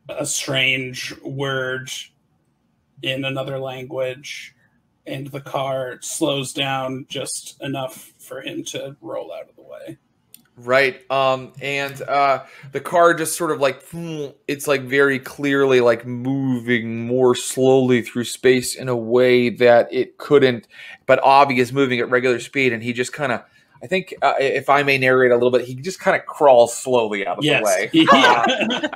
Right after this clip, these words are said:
Speaker 2: and then suddenly time goes back to its normal speed, and the S U V clatters down the alleyway, and Avi's okay. Now, I'm just gonna tell you a couple other ways this could have gone, 'cause we're kinda learning to play the game.
Speaker 1: <laughs>
Speaker 2: Avi could have argued, or the player Aaron could have argued,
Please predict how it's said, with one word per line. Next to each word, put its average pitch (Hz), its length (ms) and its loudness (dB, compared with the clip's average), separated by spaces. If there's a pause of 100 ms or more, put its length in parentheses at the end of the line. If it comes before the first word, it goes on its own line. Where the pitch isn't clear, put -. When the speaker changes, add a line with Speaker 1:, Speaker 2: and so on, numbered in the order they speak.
(240)
Speaker 2:
and 147 140 -4
then 160 140 2
suddenly 160 460 2
time 156 420 -2
goes 147 220 4
back 139 300 2
to 143 100 -2
its 131 180 -6
normal 135 380 -4
speed, 139 400 0
and 131 120 0
the 131 220 2
S 151 180 0
U 147 80 2
V 139 280 4
clatters 147 840 2
down 135 240 2
the 131 140 -2
alleyway, 123 560 0 (340)
and 135 140 -10
Avi's 131 420 -2
okay. 123 460 2 (280)
Now, 147 140 2
I'm 156 160 2
just 208 140 -2
gonna 214 180 2
tell 185 240 2
you 180 100 4
a 143 60 4
couple 190 300 0
other 180 180 4
ways 156 220 4
this 143 180 -4
could 151 140 -2
have 127 140 -2
gone, 175 260 4
'cause 117 160 -12
we're 127 80 -6
kinda 139 200 -6
learning 135 300 0
to 127 80 0
play 131 160 -2
the 123 140 2
game. 151 360 2
Speaker 1:
<laughs> - 40 -20 (380)
Speaker 2:
Avi 170 640 4
could 175 160 0
have 151 220 4
argued, 151 500 0
or 120 140 -2
the 123 80 -8
player 156 380 0
Aaron 170 280 0
could 143 120 0
have 131 100 0
argued, 131 400 2